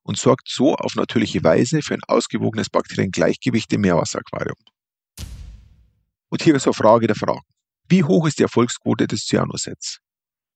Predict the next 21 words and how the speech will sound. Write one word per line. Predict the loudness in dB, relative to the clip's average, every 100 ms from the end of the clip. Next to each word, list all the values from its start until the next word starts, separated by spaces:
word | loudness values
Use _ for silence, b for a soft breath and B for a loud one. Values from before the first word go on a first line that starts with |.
| _ _
Wenn | 2 2
du | 2
die | 2
Basis | 2 2 0
hier | 2 2
richtig | 0 -6 0
legst, | 2 2 -2 -2
so |
wie | 0
am | 2
Anfang | 0 -2 -4
beschrieben, | -4 0 0 2 0 0
mit | 0
den | 4
Wasserwerten, | 4 4 2 2 0 -2
den | 0
regelmäßigen | 2 2 2 2 -2
Teilwasserwechseln | 0 2 2 2 0 -2 -2 -4
und | -4
so | 0
weiter, | 0 0 -2